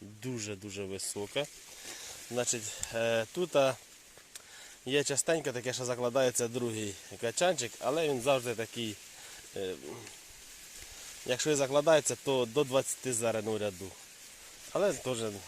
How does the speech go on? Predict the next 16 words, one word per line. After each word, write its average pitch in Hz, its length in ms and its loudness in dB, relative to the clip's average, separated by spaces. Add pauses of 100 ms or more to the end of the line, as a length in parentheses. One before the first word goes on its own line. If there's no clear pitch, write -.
(120)
якщо 107 520 -2
хо-, 110 260 -4
погодні 120 360 -2
умови 113 320 0
дуже 107 240 -6
хороші, 156 380 -4
він 139 340 -6 (200)
своє 104 320 -2
видає. 90 500 -6 (1000)
Значить, 123 300 -2
прекрасне 131 560 2
запилення. 180 720 2 (1080)
Да, 123 240 0
даже 117 340 0
у 113 100 0
торцю. 151 640 -2